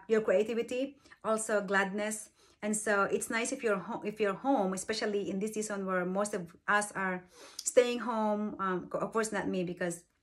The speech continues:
I work in the hospital, but, you know, if you have kids at home that feel bored, you can just diffuse this one or put this on the pulse points and let them sniff it, because it, it creates, uh, a very, um, uplifting feeling as well.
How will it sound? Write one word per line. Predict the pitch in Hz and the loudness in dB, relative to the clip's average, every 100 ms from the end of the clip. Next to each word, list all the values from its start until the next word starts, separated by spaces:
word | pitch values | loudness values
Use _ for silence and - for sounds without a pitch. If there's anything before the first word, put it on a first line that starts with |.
| _ _ - | _ _ -6
I | 190 | -2
work | 190 196 | 0 0
in | |
the | 185 | -2
hospital, | 185 185 190 180 | -4 -4 -2 -2
but, | 175 180 208 | 0 -4 -4
you | |
know, | 190 | -4
if | 180 - | -4 -4
you | |
have | 175 175 | -4 -2
kids | - 285 | 2 2
at | 247 | 2
home | 247 226 214 208 - - _ - | 0 -2 -2 -2 -10 -20 _ -6
that | 190 | -6
feel | - 285 277 | 0 2 4
bored, | 208 208 208 190 | 6 6 6 2
you | |
can | 214 208 | -2 -2
just | 202 | -2
diffuse | 202 208 226 214 | -4 -4 -2 -2
this | 208 214 | -2 -4
one | 202 185 196 - _ _ - | 0 0 -2 -10 _ _ -2
or | 196 180 180 180 - _ _ _ _ _ - _ | 2 2 2 -4 -16 _ _ _ _ _ -20 _
put | 233 240 | 6 6
this | 240 | 2
on | 226 | 0
the | 208 | -2
pulse | 196 208 208 | 0 0 0
points | - 233 226 233 - - - - _ | -2 -8 -6 -10 -16 -20 -20 -20 _
and | 196 | -6
let | 196 - | -4 -4
them | 190 190 | -6 -6
sniff | - 202 202 | -6 -8 -4
it, | 226 226 - _ - | -4 -4 -12 _ -10
because | 208 202 196 | -2 0 0
it, | 196 - - | -4 -8 -14
it | - | -2
creates, | 170 190 196 - | 0 2 0 -2
uh, | 185 190 185 185 170 | -2 0 0 0 -2
a | 185 | 0
very, | 196 202 196 190 | 0 0 -2 -4
um, | - 185 185 185 - _ - - - _ | -2 -2 -2 -4 -10 _ -10 -10 -12 _
uplifting | 208 233 226 - 190 180 | -2 2 0 2 -4 -4
feeling | - 190 175 170 | -2 0 2 0
as | - | -2
well. | 185 165 165 | -2 0 -2